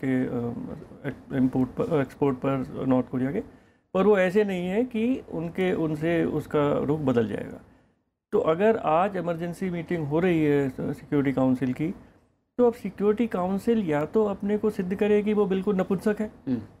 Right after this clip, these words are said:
Speaker 1: और वर्ल्ड की जो सिक्योरिटी का जो रिस्पॉन्सिबिलिटी उसके पास है, वो कुछ नहीं कर सकती, या चाइना और रशिया को ये मानना पड़ेगा कि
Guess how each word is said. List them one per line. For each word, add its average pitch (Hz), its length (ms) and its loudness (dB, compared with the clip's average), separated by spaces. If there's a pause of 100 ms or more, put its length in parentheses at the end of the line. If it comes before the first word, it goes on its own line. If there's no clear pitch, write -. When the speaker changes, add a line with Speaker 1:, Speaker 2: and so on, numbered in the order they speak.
(160)
Speaker 1:
और 190 260 2
वर्ल्ड 180 460 0
की 208 280 -4
जो 190 180 -2
सिक्योरिटी 180 800 2
का 196 220 0
जो 190 160 2
रिस्पॉन्सिबिलिटी 160 840 -2
उसके 196 280 -2
पास 196 380 -2
है, 208 140 0
वो 196 180 0
कुछ 202 240 -2
नहीं 208 200 4
कर 220 100 0
सकती, - 380 -8 (840)
या 185 320 2
चाइना 185 540 -2
और 190 120 -4
रशिया 175 240 -2
को 190 180 -4
ये 180 100 -2
मानना 160 340 2
पड़ेगा 139 340 -2 (720)
कि 202 400 -2